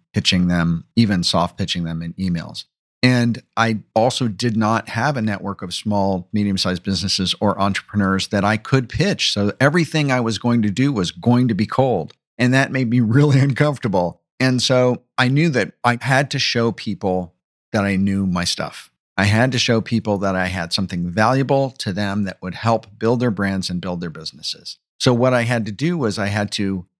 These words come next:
visibly put out there in a public way what I knew and what that stuff that I knew had value and impact on businesses. And so I started with a newsletter, and I started with, you know, fifty people, twenty people.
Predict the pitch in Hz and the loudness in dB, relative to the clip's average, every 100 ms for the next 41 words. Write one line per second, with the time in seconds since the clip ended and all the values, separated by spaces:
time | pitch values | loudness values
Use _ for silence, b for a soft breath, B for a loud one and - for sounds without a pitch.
0 | _ 120 120 160 180 151 139 - - 123 | _ 0 2 2 0 0 -2 -2 -2 0
1 | 120 123 160 - 87 76 85 - - 117 | 2 2 0 -6 -12 -10 -12 -8 -2 -2
2 | 95 - 127 143 139 113 98 90 87 - | 0 -2 0 -2 -2 0 0 -2 -6 -10
3 | _ - 113 110 107 104 85 - _ _ | _ -2 0 2 2 0 -4 -12 _ _
4 | _ _ 117 113 110 117 120 104 104 104 | _ _ -2 0 2 2 0 -2 -2 -2
5 | - - 104 - 107 98 107 156 180 120 | -4 -2 -2 0 -4 -2 -2 0 2 0
6 | 123 - _ _ _ 113 104 113 113 117 | -2 -6 _ _ _ 0 2 2 2 0
7 | 110 104 110 101 104 92 101 92 101 90 | 0 0 -2 0 -2 -2 -6 -6 -8 -8
8 | 85 - 76 - - _ _ - 120 110 | -8 -10 -12 -16 -16 _ _ 0 2 2
9 | 123 113 110 - - 110 - 131 156 147 | 2 2 0 -8 -6 -6 0 0 0 -2
10 | 139 123 113 98 92 87 90 110 131 _ | -2 0 0 -2 -4 -4 0 -2 -2 _
11 | _ 120 117 110 101 _ _ - 95 104 | _ 0 2 2 -2 _ _ -8 -4 -2
12 | 98 101 98 - 101 90 92 - - 110 | -2 -4 -8 -6 -6 -6 -8 -12 -4 -4
13 | - 110 - 120 104 82 - 95 110 107 | 0 -2 0 -2 0 -2 0 2 2 2
14 | 113 110 90 - | -2 0 -4 -4